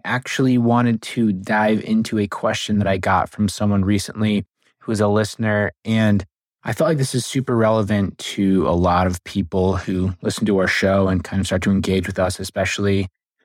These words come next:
you know, if they are, I guess, coming from a posi-, position where they're kind of unfamiliar with real estate, and especially if they're just starting to get, they're just trying to get started. So they reached out and they said that they had just sold their previous house,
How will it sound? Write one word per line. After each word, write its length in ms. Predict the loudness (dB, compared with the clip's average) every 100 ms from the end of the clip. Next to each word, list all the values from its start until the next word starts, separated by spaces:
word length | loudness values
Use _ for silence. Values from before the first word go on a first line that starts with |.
| _
you 80 | -2
know, 120 | 0
if 120 | 0
they 160 | -2 0
are, 380 | 2 2 2 -2 _ _ _ _ _
I 80 | -2
guess, 140 | -2 0
coming 180 | 0
from 120 | 2 0
a 20 |
posi-, 340 | 2 0 -2
position 480 | -2 0 0 2 2
where 120 | 2
they're 120 | 2
kind 240 | 0 0 0
of 120 | 2
unfamiliar 480 | 0 0 -2 0 2
with 180 | 0 0
real 180 | 0
estate, 480 | 0 -2 -2 0 -2 _ _ -6
and 140 | -4
especially 340 | -2 -4 -6
if 40 | -6
they're 100 | -4
just 200 | -2 -2
starting 260 | -2 0 2
to 60 |
get, 200 | 2 -2 -6
they're 180 | -2 2
just 200 | 2 0
trying 240 | -2 0 2
to 60 |
get 120 | 0
started. 440 | -2 0 2 2 -2 -8 _ _ _ _
So 280 | -2 0 2
they 160 | 2
reached 240 | 2 2 0
out 220 | 0 2
and 100 | 2
they 80 | 2
said 300 | 0 -2 0
that 180 | -2 -2 -10 -20 -20 _ -4
they 100 | 0
had 120 | 2
just 300 | 0 -2 -4
sold 400 | -2 2 2 0
their 320 | -2 0 2
previous 520 | 0 0 0 2 0 0
house, 460 | 0 2 2 0